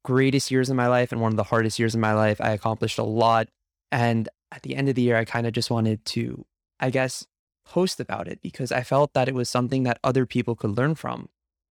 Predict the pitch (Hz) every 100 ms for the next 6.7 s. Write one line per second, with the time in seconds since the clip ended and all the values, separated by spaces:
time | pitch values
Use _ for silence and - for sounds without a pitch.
0 | _ 127 131 160 165 135 165 180 190 131
1 | 127 - - - 120 117 - - _ _
2 | 131 - - 143 135 127 80 117 139 190
3 | - - _ _ - 151 165 160 139 151
4 | 147 - 151 147 143 131 143 147 143 135
5 | 175 185 165 160 - 143 131 156 143 139
6 | 131 135 131 123 127 127